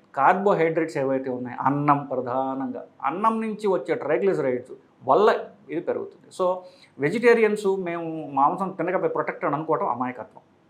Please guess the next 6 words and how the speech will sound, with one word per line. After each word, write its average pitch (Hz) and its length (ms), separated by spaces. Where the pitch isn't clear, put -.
మీరు 131 200
తినే 151 260
తిండిలో 160 380
కార్బోహైడ్రేట్స్, 135 840
అన్నం 175 480
తగ్గించుకోండి, 135 800